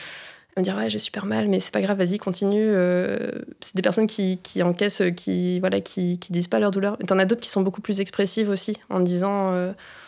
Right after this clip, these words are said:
Ah non, mais là, ça fait mal, là, ça pique. » Euh, et c'est tout le temps, en fait. Et là, tu fais, « Ah, j'aime pas trop ça, en fait, te faire mal. » Euh, et du coup, c'est pas facile à gérer parce que émotionnellement, c'est très, euh,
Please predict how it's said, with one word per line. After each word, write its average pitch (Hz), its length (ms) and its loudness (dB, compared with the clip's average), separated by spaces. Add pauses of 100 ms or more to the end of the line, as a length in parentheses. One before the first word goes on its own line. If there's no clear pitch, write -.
(340)
Ah 190 40 -2
non, 196 120 -6
mais 190 80 -4
là, 190 80 -6
ça - 100 -6
fait 196 140 -6
mal, 214 320 0
là, 214 100 -2
ça 190 100 -2
pique. » 240 300 -2
Euh, 180 240 4
et 190 80 4
c'est 185 140 2
tout 208 100 0
le 214 60 4
temps, 233 180 6
en 202 60 4
fait. 208 160 2
Et 185 80 6
là, 220 160 4
tu - 120 -2
fais, « - 120 -4
Ah, 220 160 0
j'aime 185 180 0
pas - 100 2
trop - 160 0
ça, 226 140 0
en 226 100 4
fait, 220 120 -2
te 202 160 0
faire 190 180 0
mal. » 214 220 2
Euh, 185 380 6
et 196 40 4
du 185 140 2
coup, 262 100 -2
c'est - 160 2
pas 220 120 6
facile 233 280 4
à 220 60 6
gérer 214 180 4
parce 214 200 0
que 208 80 4
émotionnellement, 202 580 4
c'est 196 140 0
très, 220 280 2
euh, 190 720 2